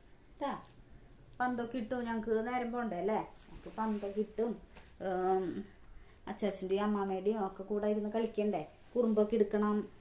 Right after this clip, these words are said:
ആ, അപ്പോൾ ആ സ്കൂളിൽ ചെന്ന് കഴിഞ്ഞാൽ കുറുമ്പൊക്കെ എടുത്തു കഴിഞ്ഞാൽ ടീച്ചർമാർ ചീത്ത അറിയില്ലേ? ഇവിടെ ആകുമ്പോൾ കുഴപ്പമില്ലല്ലോ.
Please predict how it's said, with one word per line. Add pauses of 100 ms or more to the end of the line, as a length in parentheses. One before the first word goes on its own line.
(580)
ആ, (800)
അപ്പോൾ
ആ
സ്കൂളിൽ
ചെന്ന്
കഴിഞ്ഞാൽ
കുറുമ്പൊക്കെ
എടുത്തു
കഴിഞ്ഞാൽ
ടീച്ചർമാർ
ചീത്ത
അറിയില്ലേ?
ഇവിടെ
ആകുമ്പോൾ
കുഴപ്പമില്ലല്ലോ.